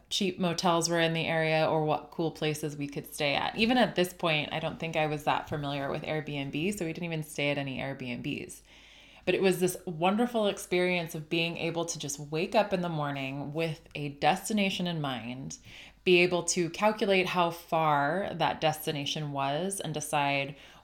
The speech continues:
where we wanted to eat, where we wanted to grab coffee, if we wanted to stop anywhere for drinks, and really just let our intuition and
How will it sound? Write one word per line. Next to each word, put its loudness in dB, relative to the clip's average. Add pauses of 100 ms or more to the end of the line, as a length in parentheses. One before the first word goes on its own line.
where 0
we 0
wanted -6
to -12
eat, 4
where 0
we 0
wanted -4
to -6
grab -8
coffee, 2
if -6
we -4
wanted -8
to -10
stop -2
anywhere -4
for -12
drinks, -2 (340)
and 4
really 4
just -4
let 4
our 2 (220)
intuition 2 (120)
and 0